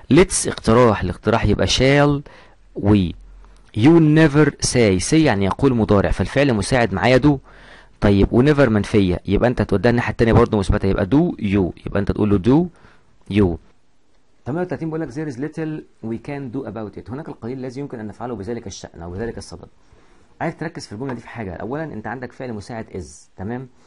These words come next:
وكلمة little موجودة جنبها، دايمًا عامل كلمة little دي على إنها كلمة نفي، يعني لما تلمح little دي اعتبرها كأنها مكتوبة قدامك لفظة من لفظات النفي اللي هي hardly ونوت وكده والقصة دي.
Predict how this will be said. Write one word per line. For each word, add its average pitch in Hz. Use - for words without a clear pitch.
وكلمة 151
little 160
موجودة 120
جنبها، 90
دايمًا 135
عامل 120
كلمة 135
little 143
دي 127
على 107
إنها 123
كلمة 127
نفي، 92
يعني 90
لما 92
تلمح 123
little 131
دي 127
اعتبرها 131
كأنها 104
مكتوبة 113
قدامك 143
لفظة 123
من 104
لفظات 120
النفي 110
اللي 95
هي 98
hardly 113
ونوت 101
وكده 104
والقصة -
دي. 78